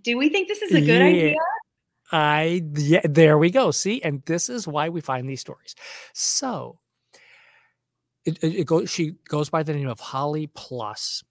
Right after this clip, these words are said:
Speaker 2: is the avatar, the, the new thing that she's created. Um,
Speaker 1: Okay.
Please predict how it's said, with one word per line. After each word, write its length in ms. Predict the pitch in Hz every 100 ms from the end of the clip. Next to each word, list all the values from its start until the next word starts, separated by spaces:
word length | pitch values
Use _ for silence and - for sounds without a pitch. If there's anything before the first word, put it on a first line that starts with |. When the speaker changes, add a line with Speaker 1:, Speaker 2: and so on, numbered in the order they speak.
| -
Speaker 2:
is 160 | 131 110
the 140 | 131
avatar, 520 | 131 127 123 120 117
the, 180 | 113 117
the 140 | 120 127
new 360 | 120 131 143
thing 420 | 143 135 113 113 110 -
that 100 | 117
she's 220 | - 120
created. 640 | - 139 120 104 98 107 - _ _ _ -
Um, 480 | 127 117 110 110
Speaker 1:
Okay. 140 | 104